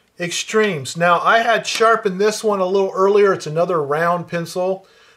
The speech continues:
This one here is the General's Draughting pencil, which is a weird name, G three one four. And look at the point that it made on that one. Now, it's not a long point. The long points,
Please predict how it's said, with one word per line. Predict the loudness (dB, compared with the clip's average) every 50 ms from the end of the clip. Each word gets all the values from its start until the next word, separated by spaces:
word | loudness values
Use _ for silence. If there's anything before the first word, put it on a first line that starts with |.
| _ -10
This | -8 -8 -6 -4
one | -2 -2 -2
here | 0 2 2 2
is | 2 2 -2
the | -6 -8 -8
General's | -6 -6 -4 -4 -2 -2 0 2 2 2 2 0 -2 -8 -12 _ _ _ _ _ _ _ _ _ _ _ _ -20 -20 -18 -10
Draughting | -2 2 4 6 6 6 4 4 0 -2 -4 -8 -10 -14 _ _ _ _ _ _ _ _ _ _ _
pencil, | -8 -8 -8 -6 -4 -2 -2 0 0 -2 -4 -6 -10 _ _ _ _ _ _ _ _ _ _ _ _ _ -12
which | -12 -12 -10 -8
is | -6
a | -6 -6
weird | -4 -4 -4 -4 -2
name, | -4 -4 -4 -4 -6
G | -8 -8 -8 -8
three | -10 -10 -8 -8 -4
one | -4 -4 -4
four. | -4 -6 -4 -2 0 2 0 0 -2 -8 _ _ _ _ _ _ _ -4
And | 0 0
look | 0 0 0
at | -2
the | -2 -2
point | -4 -2 2 4 4 4 4 2
that | 2 2 2
it | 0 -2
made | -2 -2 0 2 2
on | 0 0 0
that | 0 0 0 0 0 -2
one. | -6 -8 -10 -12 -18 _ _ _ _ _ _ _ _ _ _ _ -4
Now, | 0 2 4 4 4
it's | 2 0 0
not | 2 4 4 4
a | 4
long | 4 4 4 4 4 4 0 -2
point. | -4 -2 -2 0 0 -2 -4 -8 _ _
The | -2 -2
long | 0 2 2 2 2 0
points, | -2 -4 -2 -2 -2 -2 -2 -6 -8 -12 -14 -14